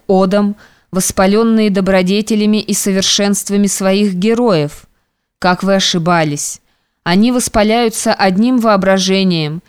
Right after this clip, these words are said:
и выбирают первого, кто попадётся, как художник выбирает кусок мармору. Чем грубее и несовершеннее отломок, тем более славы и искусства дать ему нежный вид.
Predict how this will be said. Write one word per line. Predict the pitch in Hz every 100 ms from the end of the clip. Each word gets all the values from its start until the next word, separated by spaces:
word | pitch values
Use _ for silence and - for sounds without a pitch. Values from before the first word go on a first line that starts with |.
| _ _ -
и | 190
выбирают | 202 190 196 196 185 -
первого, | 233 240 226 220 208
кто | - 208
попадётся, | 196 190 208 196 214 175 - 156 175 _ _
как | - 196 -
художник | 202 190 247 233 226 196
выбирает | 202 196 196 214 202
кусок | - 196 214 208 208
мармору. | 208 220 240 226 160 143 - _ _ _ _ -
Чем | - 208 202
грубее | 190 196 202 208 180
и | - 180
несовершеннее | 180 - 185 180 - 190 170 165 156
отломок, | - 185 208 214 156 - _ _ _
тем | - 196 190
более | 185 254 247 226
славы | - 190 190 180
и | 170 180
искусства | 175 - 233 233 - 208
дать | 180 180 180 190
ему | 190 190
нежный | 180 170 180 202
вид. | 202 226 185 -